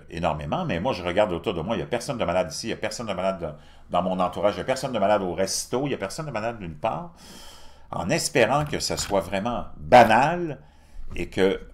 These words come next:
on ne nous ramène pas dans un contexte d'élection qui s'en vient l'année prochaine aux États-Unis, puis à plein d'autres pays aussi. En deux mille vingt-quatre, il y a beaucoup d'élections.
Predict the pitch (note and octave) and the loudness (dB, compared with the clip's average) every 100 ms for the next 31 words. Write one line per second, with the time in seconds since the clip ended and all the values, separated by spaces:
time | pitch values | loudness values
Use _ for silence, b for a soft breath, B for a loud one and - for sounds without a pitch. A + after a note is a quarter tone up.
0 | - - - - D#2+ D#2+ C#3 C3 D2 C#2+ | -20 -20 -16 -10 -6 -2 0 0 -2 -2
1 | G2+ A#2 A#2 - - - - - - - | 0 0 0 -12 -18 -16 -16 -18 -20 -20
2 | - - - - - - - D#2+ D2+ E2 | -20 -20 -20 -20 -20 -20 -10 -8 -4 -4
3 | - G#2+ - A#2 - E2+ G2+ D#2+ - G#2 | -2 -4 -2 -4 -4 -4 -4 -2 -6 -6
4 | G2+ - - D2+ C#2+ F2 F2 D2+ - D2 | -8 -8 -8 -8 -8 -8 -6 -8 -8 -8
5 | - F#2 D2 - D#2 C#2 D2 F2+ D#2+ D#2 | -8 -10 -10 -10 -12 -10 -10 -12 -10 -14
6 | D2 - F#2 G#2+ G2+ D#2+ F2 - D#2 D2+ | -14 -16 -8 -6 -6 -6 -8 -6 -8 -8
7 | D#2+ - A#2 F2 D#2 E2 D#2 D2 G2 - | -8 -10 -10 -8 -8 -10 -10 -12 -14 -14
8 | D2 D2+ F#2+ D#2+ C2+ - G#2+ | -14 -14 -12 -10 -10 -10 -12